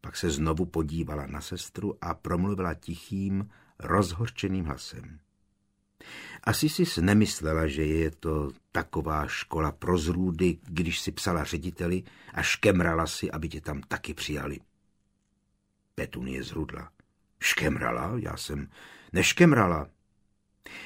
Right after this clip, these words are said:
"Viděla jsem, co ti odpověděl. Napsal to velice zdvořile." "Neměla si právo číst," zašeptala Petunie. "To byla moje soukromá,"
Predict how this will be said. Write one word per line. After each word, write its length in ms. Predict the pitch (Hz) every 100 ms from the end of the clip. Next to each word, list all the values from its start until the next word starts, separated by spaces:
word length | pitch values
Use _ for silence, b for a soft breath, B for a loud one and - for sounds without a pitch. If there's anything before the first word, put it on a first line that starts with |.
| B
"Viděla 360 | 90 156 156 131
jsem, 440 | - 104 98 95 - -
co 120 | 92
ti 120 | -
odpověděl. 840 | 87 - 85 80 78 78 78 78 76 _ _ _ _ -
Napsal 380 | 92 - 92 87
to 160 | 82
velice 520 | 69 101 107 87 - 76
zdvořile." 680 | 67 73 71 - 71 69 - _ _ _ _ _ _ _ _ _ -
"Neměla 460 | 110 123 135 139 131
si 160 | 131
právo 400 | 120 110 120 110
číst," 400 | 104 - 107 - _ _ _ _ _ _ _ _
zašeptala 520 | 78 78 87 - 80 78
Petunie. 560 | 76 - 76 76 76 b b b b b b -
"To 100 | 117
byla 200 | 117 117
moje 400 | 113 117 117 110 98 92 B B B B B
soukromá," 840 | - - 123 151 - 135 123 113